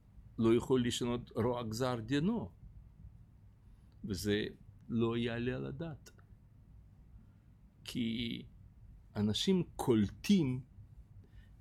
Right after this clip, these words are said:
את האמירה הזאת שאדם נחתם, כאילו זהו, זה כבר שום דבר לא יעזור לך.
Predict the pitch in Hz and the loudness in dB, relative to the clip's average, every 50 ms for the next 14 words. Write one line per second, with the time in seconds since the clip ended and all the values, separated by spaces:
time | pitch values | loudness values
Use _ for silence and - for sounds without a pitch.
0 | - - - - - 123 113 123 110 113 117 143 180 185 170 143 110 98 117 104 | -12 -12 -12 -6 -4 -4 -2 2 2 2 4 4 2 2 2 0 0 0 0 -2
1 | 104 - - 104 101 131 139 147 139 120 110 113 107 - - - - - 190 185 | -2 -2 -2 -2 -2 -2 -2 -2 0 2 4 4 2 0 -2 -8 -6 -2 0 0
2 | 170 160 165 175 175 - - - - - - - - - - - - - - - | 2 0 0 -2 -6 -10 -16 -20 -20 -20 -20 -20 -20 -20 -20 -20 -20 -20 -20 -20
3 | - - - - 170 190 190 202 214 214 202 190 190 190 190 185 180 180 180 202 | -16 -12 -8 -6 -2 0 2 4 4 6 6 6 6 6 6 6 4 4 2 -2
4 | - - - 135 104 95 117 160 165 151 117 92 80 87 - - - - - - | -6 -8 -6 -4 0 4 6 8 8 8 8 6 4 -2 -6 -14 -20 -20 -20 -20
5 | - - - 95 101 143 170 165 - - 139 147 151 160 160 160 156 151 147 143 | -16 -10 -8 -2 2 2 2 2 0 0 2 4 4 6 6 6 6 6 6 4
6 | 139 - - - - - - - - 185 190 185 165 151 135 165 165 156 147 143 | 0 -6 -12 -16 -20 -12 -6 2 6 6 6 8 6 6 6 6 4 6 8 8
7 | 147 151 151 135 135 123 110 127 135 127 120 104 95 87 - - - | 8 8 8 6 4 4 6 6 6 6 6 4 4 0 -2 -6 -12